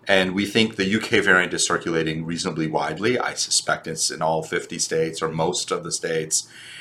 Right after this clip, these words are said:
Uh, it's been identified, I think, in thirty-five, but my take is the other fifteen probably just haven't identified them yet. Um,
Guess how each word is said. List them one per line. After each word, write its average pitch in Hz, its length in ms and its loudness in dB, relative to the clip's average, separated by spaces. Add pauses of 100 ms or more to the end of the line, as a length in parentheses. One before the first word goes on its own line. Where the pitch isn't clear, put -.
(200)
Uh, - 160 0
it's 123 100 -2
been 147 120 6
identified, 113 520 8
I 82 40 6
think, 82 200 -6
in 80 100 -4
thirty-five, 78 800 0
but - 220 -4
my 85 160 2
take 78 320 -4
is 71 320 -4 (480)
the 90 80 2
other 80 200 4
fifteen 76 720 -6 (260)
probably 76 220 0
just - 140 -4
haven't - 300 -6
identified 73 500 -12
them - 120 -20
yet. - 200 -16 (640)
Um, 87 600 8